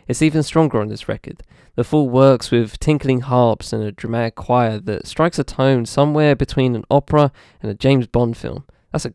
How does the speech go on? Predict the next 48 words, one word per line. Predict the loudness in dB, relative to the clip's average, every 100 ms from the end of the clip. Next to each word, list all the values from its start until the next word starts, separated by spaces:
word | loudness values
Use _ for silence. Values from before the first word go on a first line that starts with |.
| _
great, | -8 -6 -2
that's | 0 0
a |
great | 0 -2 -2
line. | -6 -10
Shout | -8 -8
out |
to | -10 -18 _
Fraser | -8 -8
Carow | -10 -12
on | -10
that | -10
one. | -10
That's | -12
a |
great | -14 -12
line. | -12 -12
That's | -14 -14
really | 0 2 2 2
is | -2 -6
what | -10
it | -8
sounds | -8 -8 -12
like. | -18 -20 -20 -20 -20 _
Uh, | -2 0
mean-, | 2 2 2 0
meanwhile, | 2 4 4 0 -4 -8
uh, | -8 -6
Sims's | -8 -2 0 0 -2 -4 -4
lyricism | 2 4 4 2 -10 -10
is | -8 -4
razor | -4 -6
sharp, | -10 -10 -12 -14 -20 -20 -20 _
and | -6
she | -4 0
tackles | 0 0 -2
themes | 0 2 2 0
that | -2 -2 -4
are |
simultaneously | -2 0 0 0 0 0 -2 -4 -4 -4
more | 0 0
introspective | 0 -2 -2 -2 0 -2 -2
and | -4 0
more | 2
expansive | 0 0 0 0 -2 -8 -8
than | -8 -8
ever | -8
before. | -10 -8 -2 -2 -2